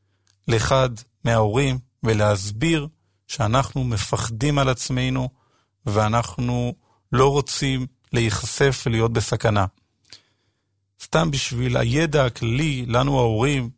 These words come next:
לכל אחד, אבל בעיקר לנו ההורים, יש איזשהו מחקר שנעשה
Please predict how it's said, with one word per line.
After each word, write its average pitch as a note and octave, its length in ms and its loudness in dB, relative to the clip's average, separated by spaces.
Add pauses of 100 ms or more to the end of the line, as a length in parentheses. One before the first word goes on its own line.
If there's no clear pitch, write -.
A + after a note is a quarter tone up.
(140)
לכל D#3+ 320 2
אחד, G#2+ 340 0
אבל G#2+ 220 -2
בעיקר A2+ 380 0
לנו C3+ 240 2
ההורים, B2 340 0 (760)
יש C3 160 0
איזשהו B2 320 0
מחקר A#2+ 580 2 (760)
שנעשה A#2+ 920 2